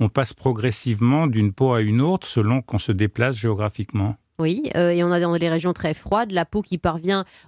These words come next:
Speaker 2: ou pas à s'adapter, en tout cas qui, qui subit ces agressions comme elle peut. Euh, regardez ces petits enfants, euh, mongols qui, euh, frappés par, euh, par le froid, on les joue absolument, euh, rouges, euh, comme, comme du, comme du, du, du blush. Cette peau, elle est soumise parfois à rude épreuve dans ces,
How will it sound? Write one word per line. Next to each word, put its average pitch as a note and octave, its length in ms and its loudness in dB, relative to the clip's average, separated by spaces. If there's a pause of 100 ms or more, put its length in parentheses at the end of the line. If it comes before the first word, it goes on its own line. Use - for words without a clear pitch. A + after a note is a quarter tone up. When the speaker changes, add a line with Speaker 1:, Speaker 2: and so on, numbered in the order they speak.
(100)
Speaker 2:
ou A3 100 2
pas G#3+ 360 0
à E3 40 -2
s'adapter, F3 460 -2
en F#3+ 80 -2
tout E3+ 100 -8
cas G#3 160 0
qui, E3+ 300 -8
qui - 140 -12
subit B3 360 0
ces F#3 180 -4
agressions F3+ 360 0
comme E3+ 180 0
elle F3 140 -2
peut. B3+ 320 0
Euh, E3 100 2 (240)
regardez E3+ 240 0
ces G3 160 -2
petits F3 240 -4
enfants, F#3+ 400 0
euh, E3 220 2
mongols F#3 760 0
qui, F#3+ 260 -2
euh, D#3 200 0
frappés G3 420 -2
par, E3+ 240 -4
euh, E3 120 -2
par D#3+ 200 -6
le D#3 100 -4
froid, G#3 280 -4
on F#3+ 80 -2
les E3+ 160 0
joue G3 300 -2
absolument, F3+ 720 -2
euh, D3+ 140 -2 (280)
rouges, G3+ 500 0
euh, D#3 220 -2
comme, E3+ 320 -2
comme E3 220 -2
du, D#3 260 -6
comme F#3 180 -4
du, D#3+ 240 -6
du, D#3 300 -6
du D#3 140 -10
blush. A3+ 320 0
Cette D#3 200 -4
peau, B3 200 2
elle F3 60 0
est E3+ 40 0
soumise G#3+ 320 -2
parfois A3+ 320 -2
à G#3 60 0
rude F#3 180 -2
épreuve C4 300 -2
dans F#3+ 120 -2
ces, D#3 360 -4